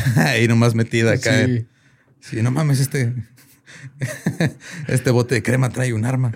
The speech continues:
Speaker 2: <laughs>
Speaker 1: El, el arma de Ralston, sí, provenía de un antiguo crimen y ya todo el mundo sabía que, pues, que era de un criminal y fuera la que ma-, la usaban para matar a Conniff.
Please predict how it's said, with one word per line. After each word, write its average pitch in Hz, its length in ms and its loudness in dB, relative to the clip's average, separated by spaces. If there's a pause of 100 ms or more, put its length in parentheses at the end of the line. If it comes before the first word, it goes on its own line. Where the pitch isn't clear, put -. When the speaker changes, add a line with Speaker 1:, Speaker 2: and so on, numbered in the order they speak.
Speaker 2:
<laughs> - 480 -2 (800)
Speaker 1:
El, 113 100 -6
el 110 320 4
arma 123 260 4
de 120 120 2
Ralston, 113 420 2
sí, 180 160 -2
provenía 110 320 0
de 107 60 2
un 113 60 2
antiguo 110 300 0
crimen 196 480 0
y - 80 -2
ya 95 140 0
todo 107 120 -8
el 101 60 -4
mundo 101 200 -4
sabía 92 380 -4
que, 85 400 -6 (220)
pues, 90 180 -10
que - 160 -14 (220)
era 98 240 0
de 90 220 -2
un 90 260 -4
criminal 117 560 -2
y 95 280 -4 (220)
fuera 92 240 -4
la 95 100 -2
que 101 100 -4
ma-, 87 220 -4
la 92 160 -4
usaban 92 300 -6
para 101 140 -4
matar 87 220 -6
a 87 40 -6
Conniff. - 380 -20